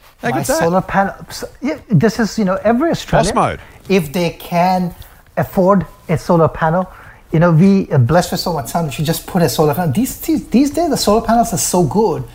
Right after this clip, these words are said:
Speaker 2: They can
Speaker 1: Yeah.
Speaker 2: generate power even, like, on the days like this. This is, like, pretty amazing.
Speaker 1: They,
Speaker 2: So
Speaker 1: can I, on an R O I basis, I don't know. I, I'm, I'm gonna make an outlandish comment, mate, 'cause I've not researched it. I don't know of a better R O I opportunity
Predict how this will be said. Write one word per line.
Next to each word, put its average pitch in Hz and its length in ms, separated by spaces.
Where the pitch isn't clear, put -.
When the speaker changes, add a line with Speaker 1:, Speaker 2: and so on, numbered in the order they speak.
Speaker 2:
They 277 100
can 359 140
Speaker 1:
Yeah. - 60
Speaker 2:
generate 185 460
power 180 440
even, 165 400
like, 143 240
on 139 160
the 160 100
days 151 300
like 117 180
this. 127 240
This 165 160
is, - 160
like, 131 160
pretty 175 160
amazing. 127 440
Speaker 1:
They, 131 120
Speaker 2:
So 135 320
Speaker 1:
can 160 160
I, 170 60
on 180 60
an 185 40
R 233 200
O 131 120
I 113 80
basis, 98 500
I 127 100
don't 208 220
know. 104 340
I, 135 60
I'm, 160 120
I'm 170 80
gonna 208 100
make 170 120
an 135 80
outlandish 113 380
comment, 110 260
mate, 117 160
'cause - 80
I've 113 100
not 135 240
researched 95 480
it. - 120
I 156 100
don't 220 180
know 131 180
of 117 40
a 113 80
better 107 320
R 110 180
O 104 160
I 98 260
opportunity 98 640